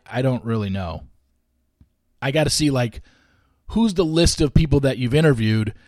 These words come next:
and who are you narrowing it down to? And then I could be like, "Oh, if I were you, I would pick this person." But I don't know who they're talking to, other than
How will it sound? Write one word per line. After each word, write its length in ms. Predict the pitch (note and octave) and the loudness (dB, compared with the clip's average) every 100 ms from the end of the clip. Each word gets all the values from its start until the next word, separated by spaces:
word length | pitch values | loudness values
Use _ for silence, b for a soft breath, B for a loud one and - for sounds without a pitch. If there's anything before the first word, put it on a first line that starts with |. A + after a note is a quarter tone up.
| b b | b b
and 100 | - | 0
who 120 | C#3 E3 | 6 6
are 40 | |
you 120 | C#3 | 6
narrowing 320 | B2 C3+ C3 B2 | 0 2 0 0
it 100 | G#2 | -2
down 280 | B2+ C3+ | 0 0
to? 100 | A#2+ | 0
And 100 | A2+ | -2
then 60 | A2+ | -2
I 80 | A2 | -4
could 80 | G2+ | -4
be 100 | A2 | -4
like, 240 | G2+ G2 - | -4 -6 -4
"Oh, 240 | C#3 G2+ | -2 -2
if 240 | A2+ A#2 | -4 -4
I 140 | A2+ B2+ | -2 -2
were 120 | A#2+ | -2
you, 280 | A2+ A2+ A2 | -2 -4 -4
I 120 | G#2 | -4
would 220 | A2 F#2 | -4 -2
pick 320 | - G#2+ - - | -4 -4 -8 -10
this 300 | G2+ A2+ - | -6 -4 -2
person." 480 | - F#2 - D2+ - | -2 -4 -10 -12 -10
But 140 | G#2+ | -8
I 100 | A#2 | -4
don't 120 | C3+ C#3+ | -2 0
know 100 | A#2+ | 0
who 120 | B2+ | -2
they're 100 | G#2 | -2
talking 400 | - A2 - D2+ | -4 -4 -6 -10
to, 220 | D2 B1 - _ _ _ - | -12 -16 -20 _ _ _ -4
other 200 | C#3 B2+ | -2 -2
than 300 | A#2 G#2 | -2 -4